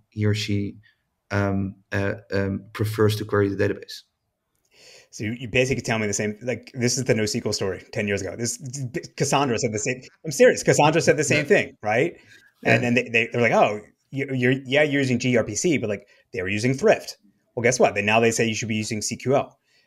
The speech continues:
Speaker 2: Uh, I know the, the, the MongoDB co-founder, Elliot Horwitz, uh, you know, he helped out with, sponsored some of our research early at Carnegie Mellon.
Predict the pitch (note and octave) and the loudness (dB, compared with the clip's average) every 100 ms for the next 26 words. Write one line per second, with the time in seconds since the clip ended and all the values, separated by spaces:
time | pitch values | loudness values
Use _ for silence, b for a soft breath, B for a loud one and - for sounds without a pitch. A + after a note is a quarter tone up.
0 | _ G#2+ G#2+ G2+ G2 G2 A2 A#2 B2 B2 | _ 2 6 6 4 2 2 4 4 6
1 | A#2 A2 G2 A2 G#2+ - B2 A#2 C3 B2+ | 4 4 -2 0 0 0 2 4 4 4
2 | B2+ B2+ C#3 B2 G#2 G2 - B2 B2+ G#2 | 2 4 4 4 -2 -4 -2 0 2 2
3 | A2+ B2 F2+ - - G#2+ G2 G#2+ - A#2 | 2 2 2 -6 -6 -2 -2 -4 -8 -10
4 | F#2+ G#2 G#2+ A2+ G#2+ - - A2+ G2+ - | -8 -4 0 2 0 -4 -8 -6 -6 -8
5 | - B2+ A#2 A#2+ G#2+ G#2 A#2+ G2 - G#2 | -2 0 0 0 0 0 0 0 -2 -4
6 | G2 - G#2+ G#2 G#2 F#2 | -4 -4 -4 -2 -2 -4